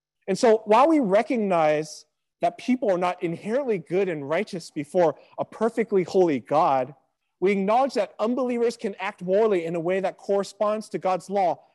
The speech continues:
given to the Jewish people. There is some overlap.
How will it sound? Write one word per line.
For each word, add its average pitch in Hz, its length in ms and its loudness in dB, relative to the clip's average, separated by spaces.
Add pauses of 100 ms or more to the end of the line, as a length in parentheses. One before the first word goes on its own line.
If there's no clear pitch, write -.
given 190 240 -2
to 170 140 -8
the 143 80 -6
Jewish 139 340 -6
people. 185 440 -8 (1300)
There 208 180 4
is 233 220 4
some 220 300 2
overlap. 185 600 2